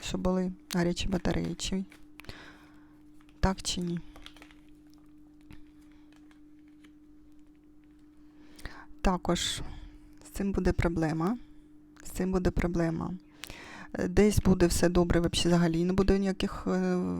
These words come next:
виникати з цим проблем. А от там, де були військові дії, да, там ще не буде опалення.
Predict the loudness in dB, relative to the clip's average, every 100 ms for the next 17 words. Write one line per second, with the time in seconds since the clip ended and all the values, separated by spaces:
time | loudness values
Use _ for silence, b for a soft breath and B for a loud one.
0 | -4 -6 -6 -6 -8 -8 -10 -8 -2 0
1 | 0 0 -2 0 -2 -2 -4 -2 -2 -4
2 | -6 -8 -14 -20 -2 2 2 2 2 0
3 | 0 2 2 2 0 2 2 2 0 2
4 | 2 2 0 -2 0 0 -2 -2 0 0
5 | 0 0 0 -2 -2 -2 -2 0 0 0
6 | -2 0 0 0 -4 -6 -8